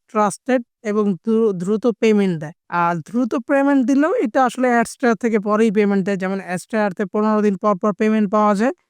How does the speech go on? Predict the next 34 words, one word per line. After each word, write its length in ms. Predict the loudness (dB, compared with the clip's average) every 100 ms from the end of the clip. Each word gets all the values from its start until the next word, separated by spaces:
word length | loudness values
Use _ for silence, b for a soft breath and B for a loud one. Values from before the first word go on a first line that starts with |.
| _ _ _
এইখানে 440 | -4 -4 -2 0 2
আপনারা 340 | 0 0 -2 -2 -2
এক 160 | -6 -4 0
মাস 180 | 0 -2 -2
পর 160 | 0 2
পর 140 | -2 0
পেমেন্ট 360 | 0 0 -2 -2
পাবেন। 280 | -4 -4 -6 -8 _ _
আপনি 240 | -12 -6 -4
এক 140 | -2 0
মাস 200 | 0 -2
কাজ 240 | -2 -2 -2
করবেন, 320 | -6 -2 0 0
পরের 300 | 2 2 2
এক 160 | 0 0
মাস 160 | -2 -2
হোল্ড 320 | 0 2 4 2
থাকবে, 380 | 0 -2 0 0 0
তারপরে 360 | -2 -2 0 0
আপনার 240 | 0 -2
পেমেন্টটা 460 | 0 2 2 2 -2
পাবেন। 300 | -2 -4 -6 -10 _ _ -8
এইটা 200 | -4 -2
একটা 160 | -4
সহজ 340 | -2 0 0 0
ওভারভিউ 460 | 0 0 0 0 0
দিলাম 280 | 0 0 0
আমরা। 240 | -2 -2 -4 -4 _ _ _ _ _
এরপরে 300 | -6 0 0
যে 160 | 2 2 2 0
আমাদের 320 | 0 0 0 -2 -2
সেম 240 | 2 4 2 -2 _ -2
যে 160 | 2 4 4
আমরা 260 | 2 0